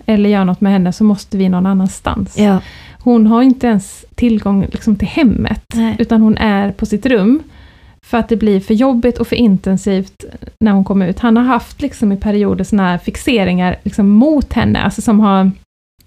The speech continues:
Speaker 1: eller kring henne.
Speaker 2: Mm.
Speaker 1: Så det har ju varit fixering att, eh, överrösta henne så fort hon vill säga något till mig.
Speaker 2: Ah,
Speaker 1: Och den,
Speaker 2: gud, vad
Speaker 1: och den var
Speaker 2: jobbigt.
Speaker 1: fruktansvärd,
Speaker 2: Ja.
Speaker 1: för att då, då kanske hon kom så här att, och det var något som var viktigt för henne att säga just
Speaker 2: Mm.
Speaker 1: nu. Och då ställer han sig bara bredvid och bara vrålar.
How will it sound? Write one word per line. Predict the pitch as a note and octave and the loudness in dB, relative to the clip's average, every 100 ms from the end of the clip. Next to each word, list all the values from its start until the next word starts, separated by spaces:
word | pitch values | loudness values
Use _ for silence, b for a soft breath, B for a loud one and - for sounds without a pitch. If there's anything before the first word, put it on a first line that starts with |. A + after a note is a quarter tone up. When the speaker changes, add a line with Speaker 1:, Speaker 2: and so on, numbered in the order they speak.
| _ _ - | _ _ -4
Speaker 1:
eller | G#3 | -4
kring | G#3 C#4+ D4 D4+ | 0 2 4 4
henne. | C4 - A3 - | 4 2 -2 -4
Speaker 2:
Mm. | A#3+ A3+ G#3 G#3 b b b _ | 0 2 4 2 b b b _
Speaker 1:
Så | - A3+ | -8 -2
det | |
har | G#3+ A3 | 2 2
ju | A3+ | 2
varit | A3+ G#3+ G3 A#3+ - | 2 2 2 0 -2
fixering | B3 - A3 F#3+ F#3+ F#3+ | -6 -2 -2 0 0 0
att, | F#3 - - | -2 -4 -6
eh, | F#3+ - | -4 -2
överrösta | - A3+ F#3+ F3+ - | 0 0 0 -4 -4
henne | G3 F#3+ A#3+ | -2 0 -2
så | - | -2
fort | A#3 - | -6 -2
hon | G#3+ | 0
vill | G3+ G#3 | 0 -2
säga | - G#3+ | -2 -2
något | A3 D4 | -2 -4
till | D4+ | -6
mig. | - - - | -6 -6 -4
Speaker 2:
Ah, | F#3 G3 | 0 0
Speaker 1:
Och | |
den, | A3+ G#3+ | 2 2
Speaker 2:
gud, | F3+ | 2
vad | |
Speaker 1:
och | A#3 | 2
den | B3+ | 2
var | F#4 | 0
Speaker 2:
jobbigt. | E4+ - | -2 -4
Speaker 1:
fruktansvärd, | - A#3+ G#3+ G3+ F#3 F3 - E4 F4+ | -4 0 0 0 -2 -4 -2 -2 -2
Speaker 2:
Ja. | |
Speaker 1:
för | - | -2
att | C4 - b b b b b b b | -6 -6 b b b b b b b
då, | - A3+ C#4+ D4+ D#4 - - - | -4 0 0 2 0 -2 -8 -8
då | |
kanske | C#4 D#4+ D#4 | -4 -2 2
hon | D4 | 2
kom | C4 D4+ D4+ | 2 2 2
så | C4 | 2
här | G#3 G3 | 0 -2
att, | - | 0
och | B3+ | 0
det | B3 | 2
var | A#3+ | 2
något | B3 A3 | 0 0
som | A3 | -2
var | |
viktigt | G3 A3 G3+ | -2 -2 -4
för | G#3 | -2
henne | G3+ | -2
att | F#3+ | 0
säga | G3 | 0
just | - A#3 A3+ | 0 2 0
Speaker 2:
Mm. | - | 0
Speaker 1:
nu. | - b b b b b _ | -4 b b b b b _
Och | A#3 | -4
då | |
ställer | - - A#3 G#3+ | -2 -2 0 0
han | G#3 | 0
sig | G#3 | -2
bara | G3 | -2
bredvid | F#3+ F#3+ F3 C#3+ | -2 -2 -2 -2
och | - | -2
bara | G3 | -2
vrålar. | F3+ - B3+ B3+ G#3 - G#3 | -2 0 0 0 -2 -2 -4